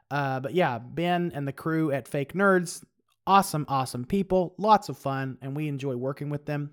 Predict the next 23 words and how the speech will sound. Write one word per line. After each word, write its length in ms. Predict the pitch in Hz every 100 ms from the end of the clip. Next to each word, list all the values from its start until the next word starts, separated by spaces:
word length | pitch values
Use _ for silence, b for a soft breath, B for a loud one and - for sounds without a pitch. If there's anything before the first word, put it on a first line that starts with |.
| -
when 160 | 143 139
we 80 | 135
get 140 | 131
a 60 | 120
chance 360 | - 151 151
to. 240 | - 165 156 B B B B B
But 380 | 170 160 143 147
Ben, 480 | 240 202 160 175 185 _ _ _ _ _ _ _ _ -
uh, 220 | 151 143 143
asks, 580 | 147 151 175 - - - b b b b b _ _ _ _
"Favorite 640 | - 196 233 285 269 - 165
Godzilla 600 | 180 190 165 180 190 165
movie 640 | 156 175 147 131 135 139
from 240 | - 143
your 300 | 139 139 139
least 680 | 135 143 202 269 170 - - -
favorite 580 | - 160 143 131 147 - 175
era?" 340 | 220 123 - -
which 340 | 175 175 - _
is 200 | 175 185
a 100 | 254 -
really 360 | 117 147 196 _ _
interesting 680 | 113 90 127 139 - 175